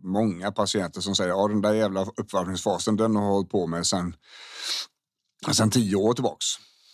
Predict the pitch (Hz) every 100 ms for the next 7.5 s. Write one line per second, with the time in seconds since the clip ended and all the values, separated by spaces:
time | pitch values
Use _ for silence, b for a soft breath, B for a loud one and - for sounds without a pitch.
0 | b b - 98 104 107 98 98 104 87
1 | 101 95 87 82 - - - _ B B
2 | B B - - 71 - 101 98 92 107
3 | 98 95 90 87 76 92 - - 98 87
4 | 90 87 82 78 B B B - - 90
5 | 90 92 82 - 82 82 76 - 90 87
6 | 87 87 - 78 82 - 87 85 80 80
7 | 85 80 80 85